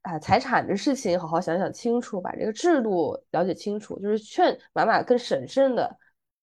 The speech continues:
在想好这些事情之后再去完成，比如说扯证、完成买房的动作。就是我们作为娘家人啊，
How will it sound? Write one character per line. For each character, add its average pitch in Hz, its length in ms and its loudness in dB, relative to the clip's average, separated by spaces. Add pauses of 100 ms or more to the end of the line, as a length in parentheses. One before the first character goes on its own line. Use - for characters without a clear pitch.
在 208 320 6
想 175 340 0
好 185 280 2
这 180 120 -8
些 214 80 4
事 226 160 0
情 196 160 -2
之 220 200 4
后 277 280 8
再 202 160 -2
去 185 400 -4 (460)
完 190 240 6
成， 185 420 0
比 180 60 -8
如 165 60 -4
说 190 100 -2
扯 185 220 -2
证、 185 180 0
完 170 160 -2
成 185 160 -2
买 190 180 0
房 143 220 -4
的 170 80 -4
动 214 260 2
作。 - 320 -8 (520)
就 214 80 2
是 - 20 6
我 196 160 4
们 180 180 2
作 277 180 4
为 190 200 8
娘 170 240 -2
家 220 180 4
人 185 160 2
啊， 160 240 -4